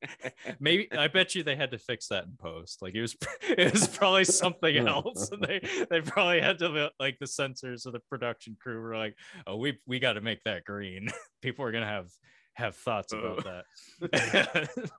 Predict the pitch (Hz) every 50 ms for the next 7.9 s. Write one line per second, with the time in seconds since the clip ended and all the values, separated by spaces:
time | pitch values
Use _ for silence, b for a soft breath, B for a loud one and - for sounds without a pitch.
0 | _ _ _ - 311 156 139 - - - - B B B B B B _ _ 131
1 | 135 160 165 156 135 123 110 - 120 120 120 113 110 _ _ _ _ _ _ _
2 | _ _ _ _ _ _ _ _ - 143 156 156 147 139 135 135 143 147 143 127
3 | 120 98 95 107 107 - _ _ _ _ _ _ _ _ _ _ _ _ - 95
4 | 92 92 90 - 143 139 - 139 135 123 113 98 107 117 127 135 120 107 95 85
5 | 82 82 90 101 - _ - 98 87 87 - - - 147 123 113 101 - 117 -
6 | - 98 87 87 87 85 85 82 - - 92 - - 98 87 82 - - 90 87
7 | 87 85 - - - 80 78 78 78 78 73 - - - 87 87 85 85